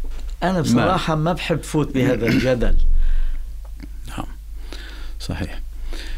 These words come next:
Speaker 2: في حال ما صليت المغرب والعشاء وقطعت الساعة منتصف الليل، هل يجب علي الصلاة بنية القضاء؟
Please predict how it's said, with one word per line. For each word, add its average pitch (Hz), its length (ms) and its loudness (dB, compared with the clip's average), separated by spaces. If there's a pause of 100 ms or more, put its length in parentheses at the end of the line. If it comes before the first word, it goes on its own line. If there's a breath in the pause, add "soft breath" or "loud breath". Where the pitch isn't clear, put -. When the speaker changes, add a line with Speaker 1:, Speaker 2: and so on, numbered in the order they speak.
(100)
Speaker 2:
في 127 140 2
حال 156 380 0 (120)
ما 127 140 2
صليت 113 440 0
المغرب 104 440 0
والعشاء 82 580 -2
وقطعت 87 580 -4
الساعة 90 340 -2
منتصف 85 600 -4
الليل، 104 500 -2 (280)
هل 101 300 0
يجب 87 460 0
علي 85 380 -2
الصلاة 85 500 -2
بنية 101 500 2
القضاء؟ 110 580 -2